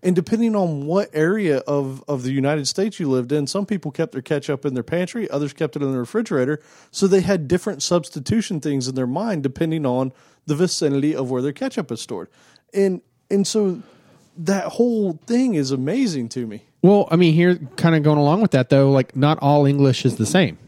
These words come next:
Speaker 2: right?
Speaker 1: Right.
Speaker 2: So even if we were to just compare, for example, uh, you know, the U K versus the U S, right? There are words, it's the same word spelled the same way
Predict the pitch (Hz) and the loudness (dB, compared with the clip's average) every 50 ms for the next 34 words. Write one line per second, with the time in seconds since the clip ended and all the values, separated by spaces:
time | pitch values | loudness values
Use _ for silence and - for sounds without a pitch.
0 | - _ _ 123 131 151 208 185 - - - - - - 208 208 226 233 262 247 | -20 _ _ 2 2 2 2 -2 -6 -12 -18 -2 4 6 6 6 6 6 4 4
1 | 233 202 240 220 208 196 185 185 165 156 143 - - 170 190 - - - 185 160 | 4 6 6 6 8 6 6 4 2 0 0 4 4 4 4 4 2 2 2 4
2 | - 175 175 175 180 - - 160 143 143 135 127 147 160 180 185 - 165 147 131 | 4 4 4 4 4 4 4 4 4 4 4 4 4 4 4 4 4 4 4 4
3 | 123 123 - - - - _ _ _ _ - 131 151 147 143 139 131 120 - _ | 4 2 -2 -6 -20 -20 _ _ _ _ 2 4 4 4 4 4 2 0 -2 _
4 | _ - 135 123 113 104 139 - - - 131 139 147 151 165 160 - 175 165 160 | _ -2 0 0 0 0 -2 -8 -4 0 2 4 6 6 4 4 4 4 4 4
5 | 151 143 147 151 139 - 143 127 - 135 127 127 123 127 170 240 208 139 131 - | 4 4 4 2 2 0 -2 -2 0 2 4 4 6 6 4 4 4 2 2 0
6 | - - - - _ _ - 143 160 170 - - - - - _ _ _ _ _ | -4 -8 -8 -12 _ _ 4 4 4 4 2 -4 -12 -20 -20 _ _ _ _ _
7 | _ - 139 131 160 185 214 233 233 - 190 185 180 170 156 151 147 160 175 202 | _ 0 2 4 6 6 6 4 4 4 4 4 6 6 6 6 6 6 6 6
8 | 214 202 170 156 156 - - - - 156 147 147 - - 147 - - 202 240 277 | 6 6 4 2 2 -2 -6 -4 0 2 2 2 2 2 2 4 4 4 4 4
9 | 240 214 208 208 208 196 190 - _ _ _ - - - - - 143 165 170 175 | 4 4 4 4 2 0 -6 -14 _ _ _ -10 -10 -2 0 2 4 4 4 4
10 | 165 151 - _ _ - 131 117 - 185 208 247 233 214 196 170 156 156 151 147 | 2 -2 -8 _ _ -12 -8 0 2 4 4 4 6 4 4 6 4 4 2 -2